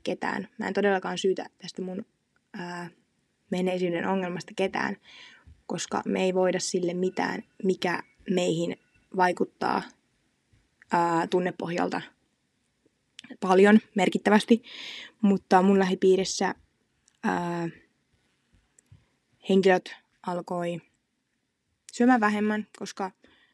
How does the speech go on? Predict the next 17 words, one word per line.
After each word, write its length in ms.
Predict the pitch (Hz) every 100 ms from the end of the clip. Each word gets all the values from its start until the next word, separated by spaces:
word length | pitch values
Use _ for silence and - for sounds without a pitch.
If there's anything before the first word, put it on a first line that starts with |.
| _
halusi 260 | _ 185 190
vaan 140 | 294
vähän 300 | 247 208 196 175
laihduttaa. 560 | 208 180 180 - - 175 _ _ _ _ _ _ _ - _ _ _ _ -
Ja 80 |
mä 80 | 226
otin 180 | 220 214
sitä 160 | 208 -
esimerkkiä. 560 | 175 - - - - _ _ _ _ _ _ _ _ _ _ _ _ _ _ -
Ja 260 | 190 180 -
mun 240 | 196 190
ei 140 | 180
olisi 140 | 180 180
tarvinnut 340 | 185 175 180
ottaa 200 | - -
sitä 220 | 202 208
esimerkkiä. 580 | - - 202 - - 220